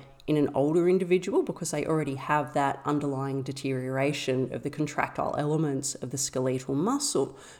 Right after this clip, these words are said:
So performing functional tests after a period of rest or immobilization is so important. And often it's these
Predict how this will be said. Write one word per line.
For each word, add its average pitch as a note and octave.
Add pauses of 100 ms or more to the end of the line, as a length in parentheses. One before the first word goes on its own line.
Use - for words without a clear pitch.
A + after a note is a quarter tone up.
So F3+
performing A#3
functional D#3
tests - (360)
after F#3+
a F3+
period D#3+
of C#3+
rest D3
or C#3+
immobilization C#3 (320)
is F3
so -
important. F3+ (300)
And F3 (180)
often A3+
it's E3+
these F#3